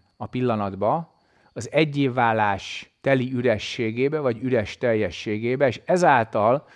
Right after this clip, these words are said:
a hagyomány által kínált utat járhassa. A zen nem pszichológia vagy pszichiátria.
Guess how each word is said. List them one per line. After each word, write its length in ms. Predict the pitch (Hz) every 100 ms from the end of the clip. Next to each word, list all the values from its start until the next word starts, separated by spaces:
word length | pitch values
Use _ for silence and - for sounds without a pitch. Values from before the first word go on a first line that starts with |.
| - -
a 100 | -
hagyomány 520 | 165 175 147 120 104
által 500 | 110 120 131 104 -
kínált 480 | - 131 123 110 -
utat 340 | 135 113 113 110
járhassa. 720 | 107 98 95 95 - - - _ _ _ _ _ _ _ _ _ _ _ - _ _ -
A 100 | 120
zen 520 | 113 156 170 175 - -
nem 280 | 143 156 143
pszichológia 880 | - 135 139 131 123 123 117 117 -
vagy 160 | 107
pszichiátria. 760 | - 120 107 98 92 98 90 90